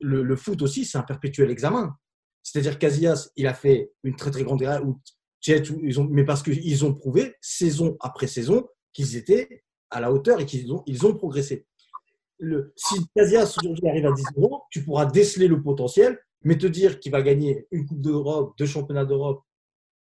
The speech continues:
euh, une Coupe du Monde, deux championnats d'Europe et quatre Ligues des Champions, euh, c'est, c'est impossible. Comme, euh, comme, mais, mais, euh, après, on arrive quand même à déceler un certain potentiel, parce que faut savoir que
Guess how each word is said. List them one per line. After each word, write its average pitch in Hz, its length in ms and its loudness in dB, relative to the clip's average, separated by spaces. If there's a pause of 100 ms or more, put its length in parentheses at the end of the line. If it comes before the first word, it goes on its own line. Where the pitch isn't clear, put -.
euh, 113 200 -4
une 165 100 0
Coupe 160 140 -4
du 165 80 -2
Monde, 165 160 0
deux 143 80 0
championnats 143 280 -2
d'Europe 143 340 -2
et 123 120 -10
quatre 139 200 -4
Ligues 139 100 -6
des 127 100 -4
Champions, 202 460 0 (500)
euh, 117 100 -12
c'est, 131 200 -12 (220)
c'est - 140 -4
impossible. 135 560 -4 (360)
Comme, 135 200 2
euh, 135 320 4
comme, 139 440 0
mais, 202 380 4 (640)
mais, 151 260 0
euh, 151 180 2 (460)
après, 196 360 4 (220)
on 147 160 -2
arrive 147 160 2
quand 185 100 0
même 202 140 4
à 160 80 0
déceler 160 540 -4 (280)
un 131 160 -8
certain 139 220 -6
potentiel, 143 680 -2 (280)
parce 139 120 -4
que 143 140 -4 (200)
faut 151 80 -2
savoir 175 320 0
que 147 380 0